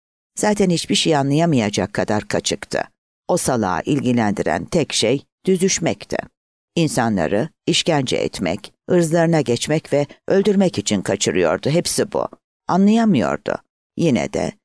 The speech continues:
henüz çıraklık dönemini tamamlamamış olması iyiydi. Diğerleri hakkında hiçbir şey bilememesi de.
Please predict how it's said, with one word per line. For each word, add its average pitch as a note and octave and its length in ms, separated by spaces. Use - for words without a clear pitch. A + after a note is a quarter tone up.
henüz A3+ 280
çıraklık F3 500
dönemini A2 420
tamamlamamış D3+ 800
olması D2+ 440
iyiydi. F2+ 500
Diğerleri A#2+ 460
hakkında B2+ 440
hiçbir D3 400
şey C3 280
bilememesi F2 640
de. - 160